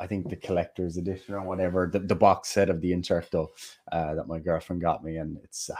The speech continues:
beautiful set of books. But, uh, yeah, so Taleb, I, I think he's a fantastic, a,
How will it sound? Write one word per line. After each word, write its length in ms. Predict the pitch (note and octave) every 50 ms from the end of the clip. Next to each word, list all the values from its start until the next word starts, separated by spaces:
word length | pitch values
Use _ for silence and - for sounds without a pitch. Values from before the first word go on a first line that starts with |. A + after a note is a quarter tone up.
| - _ -
beautiful 640 | - - F2+ F2+ F#2 F#2 E2+ E2 - - E2 D#2
set 220 | - - F2+ E2
of 80 | E2+ D#2
books. 300 | F2+ F2 E2 - - - - - - - - - -
But, 200 | A2+ A2 A2 G#2
uh, 320 | G#2+ G#2 G#2 G#2 G2+ G2 - - - - - -
yeah, 160 | C3+ C#3+ A#2+
so 340 | - - - C3+ B2 A#2 G#2+ - - - - - C#3+ C#3 -
Taleb, 460 | - - D#3+ D3 D3 D3 B2+ A#2+ A2 - _ _ _ _ _ - -
I, 220 | A2+ - - A2+
I 40 | G#2+
think 200 | A2+ A2+ G#2 F#2+
he's 160 | G2+ F#2 F2+
a 40 | F2
fantastic, 680 | - G#2+ G2 F2+ G#2 G2 F2+ - - - - F#2 F2+ - - - _ -
a, 80 | F#2+